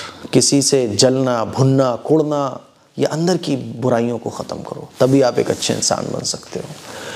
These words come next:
ये बड़ी ख़तरनाक कहानी है भैया। बेंगलोर बहरहाल वो वापस नहीं आ पाई, अब तो वो, अ, जेल में है,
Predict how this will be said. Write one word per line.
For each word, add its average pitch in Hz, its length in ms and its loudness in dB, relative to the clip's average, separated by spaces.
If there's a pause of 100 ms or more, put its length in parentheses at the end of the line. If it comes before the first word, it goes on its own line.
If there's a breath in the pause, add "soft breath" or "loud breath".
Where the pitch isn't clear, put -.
(240 loud breath)
ये 131 60 6
बड़ी 143 200 4
ख़तरनाक 131 500 0
कहानी 120 280 0
है 123 60 0
भैया। 113 320 0 (560)
बेंगलोर 127 440 2
बहरहाल 135 320 0
वो 135 100 -4
वापस 131 360 -2
नहीं 156 140 -2
आ 131 80 -2
पाई, 139 220 -2
अब 123 160 -2
तो 131 80 2
वो, 123 200 -2 (560 loud breath)
अ, 107 240 4
जेल 143 320 2
में 143 140 -4
है, 139 160 -6